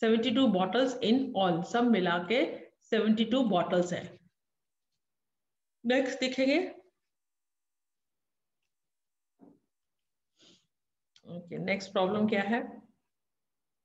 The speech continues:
अच्छा, now you look at the other picture and make questions like सृष्टि। अब दूसरी पिक्चर को देखो और सृष्टि की तरह, अ, क्वेश्चन बना देखो। There are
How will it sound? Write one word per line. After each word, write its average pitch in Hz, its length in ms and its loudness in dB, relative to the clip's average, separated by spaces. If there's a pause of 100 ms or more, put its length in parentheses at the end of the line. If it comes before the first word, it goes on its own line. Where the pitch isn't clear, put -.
(180)
अच्छा, - 500 -14 (1900)
now 240 140 0
you 277 260 4
look 269 240 2
at 196 280 -2
the 254 160 2
other 233 280 2
picture 233 300 0
and 254 200 4
make 220 220 -2
questions 240 420 0
like 180 180 -2
सृष्टि। - 540 -4
अब 185 100 -4
दूसरी 220 280 0
पिक्चर 240 260 -2
को 262 80 2
देखो 240 300 0
और 277 80 0
सृष्टि 226 380 -4
की 233 80 -2
तरह, 233 260 -2
अ, - 100 -10 (560)
क्वेश्चन 214 440 0
बना 196 220 2
देखो। 165 480 -2 (300)
There 262 300 2
are 285 280 0